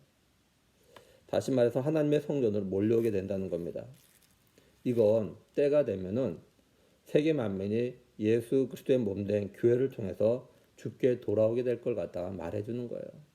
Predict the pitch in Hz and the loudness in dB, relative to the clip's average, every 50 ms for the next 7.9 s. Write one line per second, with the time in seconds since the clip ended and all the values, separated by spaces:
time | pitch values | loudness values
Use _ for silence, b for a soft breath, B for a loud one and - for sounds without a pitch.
0 | _ _ _ _ _ _ _ _ _ _ _ _ b b b b b b - 120 | _ _ _ _ _ _ _ _ _ _ _ _ b b b b b b -2 0
1 | 113 117 123 120 117 - - 120 113 107 98 - b b b b b b b - | 0 2 2 0 0 0 2 2 2 0 0 -2 b b b b b b b 2
2 | 113 120 123 120 - 127 123 117 120 113 - 107 98 - 107 104 - 104 98 - | 2 2 2 2 0 -2 0 -2 -2 -2 -2 -2 0 0 0 0 0 -4 -4 -4
3 | 107 101 - - 110 107 101 104 107 - 143 131 - - 98 90 104 110 147 - | -6 -6 -2 -2 -2 0 0 -2 0 0 -2 -4 -4 -6 -6 -4 -4 -4 -6 -8
4 | _ _ _ _ _ _ _ - - 104 110 113 123 143 147 151 - - 151 147 | _ _ _ _ _ _ _ -6 -2 -2 0 2 2 0 0 0 -4 -6 -2 -2
5 | 127 104 87 90 98 117 139 151 - - - - 104 - - 117 113 - - - | -2 -2 -2 -2 -2 -2 -2 -2 -4 -8 -12 -12 -6 -2 0 0 0 -2 -8 -10
6 | 113 107 95 90 95 110 120 127 113 107 107 - 104 - 92 - - 98 101 90 | -8 -6 -4 -2 -2 0 0 0 0 -2 -2 -6 -8 -8 -8 -8 -8 -10 -10 -10
7 | 82 85 92 104 101 110 110 110 107 104 104 104 - - - - - | -10 -8 -6 -6 -6 -6 -6 -8 -8 -8 -10 -12 -14 -16 -16 -18 -20